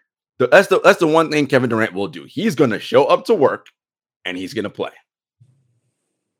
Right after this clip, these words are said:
And they're gonna see. The Nets' goal is,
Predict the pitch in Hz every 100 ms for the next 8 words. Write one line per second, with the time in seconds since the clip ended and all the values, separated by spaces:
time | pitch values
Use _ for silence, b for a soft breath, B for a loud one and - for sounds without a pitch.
0 | _ 196 214 247 240 285 254 - _ _
1 | - 98 123 143 220 - 190 175 135 120
2 | 123 -